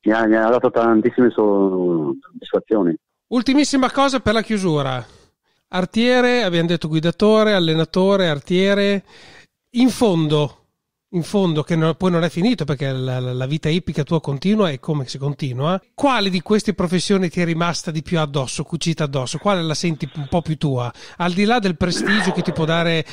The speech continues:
Speaker 2: vincere in pista o il gusto di mettere in, il, un cavallo dritto, in fondo che cosa senti più tuo?
Speaker 1: Ma sai, eh,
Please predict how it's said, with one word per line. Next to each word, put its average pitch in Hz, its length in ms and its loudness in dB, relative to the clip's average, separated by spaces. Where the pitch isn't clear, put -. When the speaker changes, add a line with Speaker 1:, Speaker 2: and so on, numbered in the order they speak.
Speaker 2:
vincere 165 520 -2
in 151 140 -2
pista 180 680 0
o 165 60 2
il 160 80 0
gusto 175 380 0
di 160 140 -2
mettere 156 340 -2
in, 143 260 -2
il, 151 360 -4
un 165 160 -4
cavallo 160 400 -2
dritto, 135 480 -6
in 233 120 0
fondo 202 260 0
che 214 140 -4
cosa 165 240 -2
senti 143 260 -4
più 139 140 -4
tuo? 117 340 -8
Speaker 1:
Ma 147 340 0
sai, 165 320 6
eh, 165 280 2